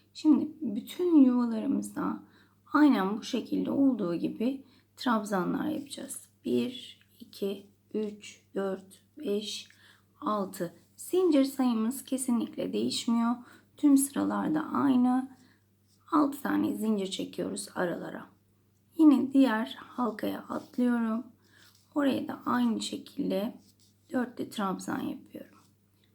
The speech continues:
Başını iki kez dolayıp trabzanlarımızı öğrendik artık. İki kez doluyoruz.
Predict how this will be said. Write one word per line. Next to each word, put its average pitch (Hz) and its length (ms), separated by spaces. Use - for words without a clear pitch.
Başını 247 340
iki - 240
kez - 360
dolayıp 240 500
trabzanlarımızı 220 920
öğrendik 220 600
artık. 208 640
İki - 180
kez - 340
doluyoruz. - 1040